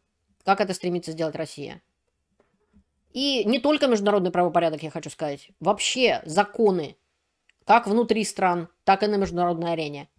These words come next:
Путин пытается втащить мир и Россию в прошлое, в средневековье, в какие-то махровые времена, когда то, кто сильнее, тот и прав, закона нет вообще,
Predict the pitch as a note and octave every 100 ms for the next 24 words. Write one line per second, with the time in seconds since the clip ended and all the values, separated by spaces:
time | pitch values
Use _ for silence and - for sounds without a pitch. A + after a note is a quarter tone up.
0 | _ _ B3 C#4+ B3 G#3+ G3+ G3 F3+ F#3+
1 | - G#3 F3+ D#3+ G3+ B3+ D4 _ _ _
2 | A3 A#3 A#3 A#3 A3 - - G#3 G3+ -
3 | D3+ C#3 - F#3+ G#3 A3 A3 G#3 E3 D3
4 | C3 _ _ _ - G3 A#3+ F#3+ G3 G3+
5 | A#3 A#3 F#3+ E3+ F#3+ F#3+ G#3+ C#4 A#3 F3
6 | F#3+ F3+ - _ - G#3+ G#3+ - A3 G#3
7 | G#3 F#3 F3+ F#3 A3 C4 C4+ F#3 F#3+ G3+
8 | F3+ E3+ E3 E3+ - C4 C4